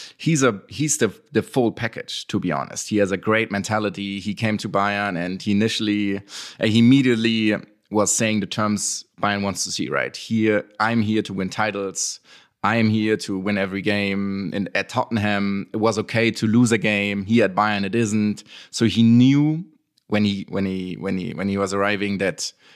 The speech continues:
there will be a lot of pressure, that the Bundesliga or Bayern works a little different. And his, seriously, I'm, I mean, I'm, I'm impressed. I was, uh,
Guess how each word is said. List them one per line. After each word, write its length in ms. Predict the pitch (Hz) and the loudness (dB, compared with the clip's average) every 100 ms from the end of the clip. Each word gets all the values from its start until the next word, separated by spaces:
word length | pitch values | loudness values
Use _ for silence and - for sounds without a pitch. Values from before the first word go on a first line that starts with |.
| _ | _
there 100 | 101 | 0
will 180 | 101 117 | 4 4
be 140 | 117 110 | 4 2
a 40 | |
lot 140 | 104 | 2
of 140 | 104 - | 0 -2
pressure, 440 | 104 104 107 101 | -4 -2 -2 -2
that 160 | 95 90 | -4 -6
the 60 | |
Bundesliga 600 | 92 101 95 - 95 95 76 | -4 -4 -2 -4 -2 0 0
or 100 | 98 | -2
Bayern 640 | 98 107 110 107 107 104 - - _ | 0 0 0 -2 -2 -4 -10 -20 _
works 260 | 104 117 - | 0 0 0
a 40 | |
little 180 | 107 107 | -2 0
different. 600 | 107 - 101 98 101 92 | -2 -2 0 0 -2 -4
And 280 | 92 92 90 | -4 -4 -2
his, 680 | 92 95 - - - - - _ _ _ | -2 -2 0 -2 -4 -8 -14 _ _ _
seriously, 380 | - 147 135 127 | 0 2 2 2
I'm, 160 | 113 104 | 0 -2
I 80 | 104 | -4
mean, 320 | 98 80 - _ - | -4 -6 -12 _ -6
I'm, 520 | 98 98 87 82 82 _ _ - | -2 -2 -4 -8 -12 _ _ -4
I'm 200 | 110 113 | 0 2
impressed. 640 | 98 - 120 - - - _ - | 2 2 0 -2 -10 -12 _ -2
I 160 | 101 | 0
was, 540 | 110 107 98 - - - | 2 2 0 -2 -8 -12
uh, 80 | - | -12